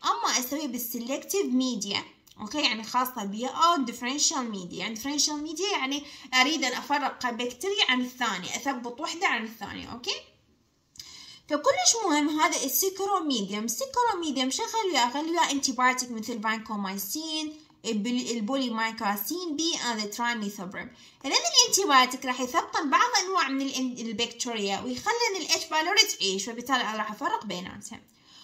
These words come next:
عندي another اللي هو سيلكتيف ميديا اللي يكون خاص بيها، اللي هو استخدم الناليدكسيك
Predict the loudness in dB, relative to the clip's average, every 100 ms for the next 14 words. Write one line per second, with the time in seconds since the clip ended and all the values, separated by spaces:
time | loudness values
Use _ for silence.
0 | -20 2 2 4 6 6 6 6 6 6
1 | 2 0 0 0 2 0 0 -2 -2 0
2 | 2 2 -2 -4 -6 -6 -6 2 4 4
3 | 0 -6 -8 -4 -6 -4 -4 -4 -4 -4
4 | -4 -4 -4 -6 -4 -2 0 0 2 0
5 | 0 -2 -4 -4 -4 -4 -6 -6 -10 -10
6 | -14